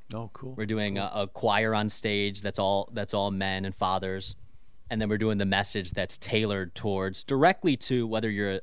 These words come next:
Speaker 2: a, a, a new father or a father or maybe even a grandfather, really speaking to, uh, what the Word of God says for how, how men of God, how fathers can live out that calling upon their life.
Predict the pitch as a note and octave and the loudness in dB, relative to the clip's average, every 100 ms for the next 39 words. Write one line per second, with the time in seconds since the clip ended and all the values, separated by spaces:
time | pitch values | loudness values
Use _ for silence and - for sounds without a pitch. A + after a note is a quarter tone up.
0 | - G#2 F2 G#2+ G2 - G#2+ A2 C3 C3+ | -2 -2 -2 -4 -4 -4 -4 2 2 2
1 | C#3+ B2 B2 A#2+ A#2+ G2+ G2+ - G#2+ A2 | 2 4 4 2 0 -2 -4 0 0 0
2 | G#2+ G#2+ - - - A#2 C3 C3+ B2+ A2 | 0 -2 -4 -14 -4 0 6 6 6 4
3 | G#2+ A2+ C#3 - G2+ F#2+ F#2+ F2+ F2 - | 6 6 6 4 4 4 2 -2 -4 -12
4 | - - - A#2+ C3 A#2+ - - B2 A#2+ | -16 -14 2 4 6 4 0 0 0 2
5 | A2 G2+ - A#2 G#2 G2+ F#2+ - - - | 2 2 0 0 2 2 0 -4 -16 -16
6 | - - G2 F#2+ C3 - B2 A#2+ A2+ A#2+ | -14 -4 -2 4 4 4 2 2 4 4
7 | G2+ G2 G#2 G2 F#2 - G#2 G2 F2+ F2+ | 4 2 4 4 0 0 2 2 0 -6
8 | - G2+ G2 G2 G2+ - A2 G2+ G2+ A#2+ | -6 -2 0 0 -2 -8 -2 -2 -2 -2
9 | G#2+ A2+ A#2+ A#2 G#2+ F#2+ F#2+ G2 G2 - | 2 4 4 0 0 0 0 0 -2 0
10 | G#2+ G#2+ G2+ F#2+ F#2 - - - - - | 4 4 2 -2 -4 -8 -14 -16 -16 -8
11 | - G#2 G#2+ G2+ G2+ F#2+ - G2+ - - | -2 0 2 2 2 2 0 -2 -2 -2
12 | G2+ G2 F#2 F#2 G2+ - F2+ F2+ F2 F2 | 0 0 -4 -6 -10 -6 -4 -4 -6 -8
13 | F#2+ | -12